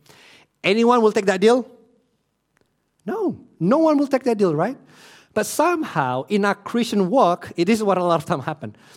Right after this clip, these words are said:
We think it is okay to disobey God on small thing as long as we do not commit the flagrant sins. We think it's okay. Well, it's fine. God understand, you know, as long as we good on most days, then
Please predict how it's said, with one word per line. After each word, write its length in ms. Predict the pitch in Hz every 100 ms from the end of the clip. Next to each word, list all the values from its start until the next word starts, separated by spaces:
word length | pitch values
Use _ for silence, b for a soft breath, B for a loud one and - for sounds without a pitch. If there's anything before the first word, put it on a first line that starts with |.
| B B B
We 220 | 160 240 269
think 400 | - 320 302 202
it 140 | 226
is 180 | 214 -
okay 880 | 196 - - 262 262 180 139 147 185
to 180 | 196 202
disobey 500 | 196 202 214 190 190
God 200 | 185 170
on 100 | 156
small 400 | - 214 254 247
thing 340 | - 143 143 -
as 240 | 151 151
long 220 | 196 220
as 200 | 160 151
we 140 | 143 160
do 120 | 147
not 380 | 151 180 165 -
commit 280 | 151 160 156
the 80 |
flagrant 400 | - 147 139 143
sins. 380 | 131 104 - - _ _ _ _ _ _ _ _ _ _ _ _ _ _ b b b b b b b b b b _ _
We 220 | 185 330
think 260 | 339 226 214
it's 140 | -
okay. 340 | 233 233 208 170
Well, 200 | 254 294
it's 120 | -
fine. 240 | 185 160
God 140 | 170 190
understand, 380 | 190 - 165 185
you 80 |
know, 140 | 170 160
as 260 | 190 190 208
long 240 | 262 330
as 180 | 233 180
we 180 | 190 151
good 520 | 110 220 240 196 -
on 180 | 147 143
most 280 | 190 214 165
days, 400 | 131 127 127 - b b b
then 280 | 165 180